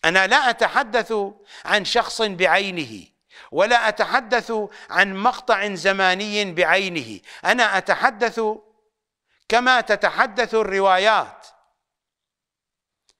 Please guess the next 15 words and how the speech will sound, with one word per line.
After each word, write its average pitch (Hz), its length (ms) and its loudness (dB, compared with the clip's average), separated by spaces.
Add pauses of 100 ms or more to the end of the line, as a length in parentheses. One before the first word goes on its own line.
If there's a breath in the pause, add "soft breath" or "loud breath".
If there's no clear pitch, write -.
(280)
حينما 254 580 2
أطبق 269 480 0
الرواية 240 680 2
على 214 400 2
شخص - 400 -2
أو 190 320 0
على 202 320 4
مجموعة، 214 920 0 (300 loud breath)
فهذا 226 540 2
التطبيق 190 640 -6
احتمالي، 170 880 -2 (840 soft breath)
حتى 277 800 4 (1400)
إذا 240 320 4
ما 320 300 4
ذكرت 262 800 2